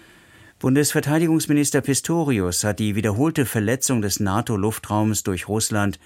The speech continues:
kritisiert. Er rief zugleich dazu auf, besonnen zu reagieren. Der S-P-D-Politiker sagte dem Handelsblatt, die Strategie des russischen Präsidenten Putin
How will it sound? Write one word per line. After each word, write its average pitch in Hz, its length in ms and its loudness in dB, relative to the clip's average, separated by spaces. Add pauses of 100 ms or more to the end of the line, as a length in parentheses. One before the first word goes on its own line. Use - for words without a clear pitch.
(140)
kritisiert. 107 760 -2 (520)
Er 113 100 -2
rief 123 240 -2
zugleich 107 440 0
dazu 113 280 -2
auf, 101 300 -2 (240)
besonnen 113 520 2
zu 95 200 -2
reagieren. 90 640 -2 (600)
Der 107 80 2
S-P-D-Politiker 117 840 0
sagte 104 320 -2
dem 98 220 0
Handelsblatt, 110 640 0 (420)
die 110 140 2
Strategie 110 500 -2
des 143 240 0
russischen 117 460 -2
Präsidenten 101 640 -2
Putin 117 500 0